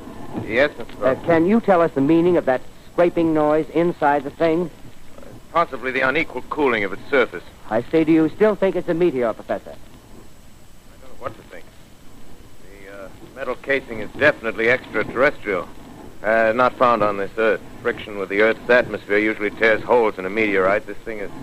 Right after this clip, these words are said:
Speaker 1: smooth, and you can see its
Speaker 2: Uh,
Speaker 1: cylindrical
Speaker 2: just a minute.
Speaker 1: shape.
Speaker 2: Something's happening. Ladies and gentlemen, this is terrific. This end of the thing is beginning to flake off. The top is beginning to rotate like a screw, and the thing must be hollow.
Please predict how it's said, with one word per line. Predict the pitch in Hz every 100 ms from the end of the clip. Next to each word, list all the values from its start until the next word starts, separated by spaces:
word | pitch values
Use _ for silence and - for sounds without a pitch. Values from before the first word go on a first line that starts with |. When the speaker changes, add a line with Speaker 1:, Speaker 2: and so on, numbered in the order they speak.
| - 110
Speaker 1:
smooth, | 120 127 101 87
and | 82 - - - - - - - - -
you | 120
can | -
see | 113 151
its | 104
Speaker 2:
Uh, |
Speaker 1:
cylindrical | 110 151 180 196
Speaker 2:
just | 226
a |
minute. | 233 233
Speaker 1:
shape. | - - -
Speaker 2:
Something's | 196 175
happening. | 196 170 190 175 - - - - - - - -
Ladies | 160 165
and | 139
gentlemen, | 180 175 147
this | 170
is | - -
terrific. | 208 240 - - - - - - - - - - - - -
This | 190 - - -
end | 202 208 180
of | 156
the | 143
thing | - 185 202
is | 160
beginning | - - 202 190
to | 156 - -
flake | 190 190 -
off. | 208 170 -
The | 135 - - - - - - - - - - - -
top | 202 151
is |
beginning | - 143 185
to | 151
rotate | 185 185 180
like | 165 156
a | -
screw, | 214 196
and | 165
the | 156 - - - - -
thing | 202
must | 185
be | 175
hollow. | 147 208 156